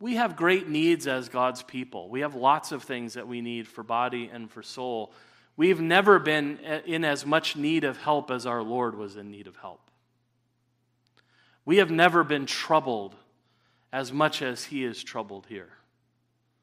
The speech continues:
Right? We sometimes use that, that phrase, right? I've, I've, "I'm carrying the weight of the world on my shoulders." Uh, when, when we talk that way, we know we're speaking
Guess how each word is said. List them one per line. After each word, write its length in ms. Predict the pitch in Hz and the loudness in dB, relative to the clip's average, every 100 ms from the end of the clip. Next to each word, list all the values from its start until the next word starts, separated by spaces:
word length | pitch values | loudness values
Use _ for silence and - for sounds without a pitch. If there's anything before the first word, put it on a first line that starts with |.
| _ _ _ _ _ _ - | _ _ _ _ _ _ -6
Right? 140 | 139 | 0
We 120 | 175 | 2
sometimes 600 | 196 233 226 214 190 131 | 2 2 4 4 4 0
use 400 | 151 185 185 160 | 0 2 2 2
that, 300 | 151 143 139 - - - _ | 4 4 4 -2 -18 -20 _
that 220 | 139 135 - | 0 0 0
phrase, 460 | 170 156 143 127 | 2 4 2 0
right? 160 | 135 135 | -2 0
I've, 220 | 139 135 | -2 -2
I've, 220 | 147 147 | 0 0
"I'm 160 | 151 147 | 0 -6
carrying 320 | - 175 165 | -2 0 2
the 80 | 143 | 0
weight 240 | 135 156 | 0 0
of 80 | 156 | 0
the 80 | 139 | -2
world 380 | 127 135 120 113 | 0 2 0 -2
on 80 | 107 | -6
my 160 | 104 | -8
shoulders." 720 | - 101 92 - - - - _ _ _ _ _ _ _ _ _ _ - | -12 -14 -16 -18 -20 -20 -20 _ _ _ _ _ _ _ _ _ _ -14
Uh, 60 | 123 | -8
when, 240 | 139 151 | -6 -4
when 180 | 160 160 | -2 0
we 100 | 160 | 0
talk 380 | - 202 202 - | 2 4 4 4
that 220 | 139 127 | 2 4
way, 180 | 135 123 | 0 0
we 200 | 131 143 | 0 0
know 180 | 151 156 | 2 2
we're 160 | 139 | 2
speaking 720 | 135 - 135 - 123 117 113 | -2 -6 -8 -6 -6 -6 -10